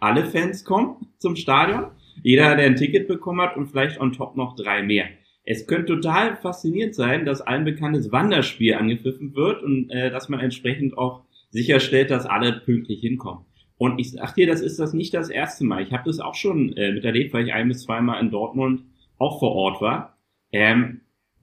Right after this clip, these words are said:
bei allem Hohn, äh, das zum Beispiel über Elversberg gerade ausgeschüttet wird, die, die zweite Liga aufgestiegen sind, dass die angeblich noch nicht mal einen Bahnhof, äh, da haben.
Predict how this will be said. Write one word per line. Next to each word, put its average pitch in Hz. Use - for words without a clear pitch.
bei 104
allem 156
Hohn, 190
äh, 123
das 131
zum 135
Beispiel 131
über 120
Elversberg 107
gerade 104
ausgeschüttet 135
wird, 147
die, 120
die 110
zweite 107
Liga 123
aufgestiegen 107
sind, 107
dass 104
die -
angeblich 123
noch 117
nicht 120
mal 113
einen 101
Bahnhof, 113
äh, 104
da 113
haben. 107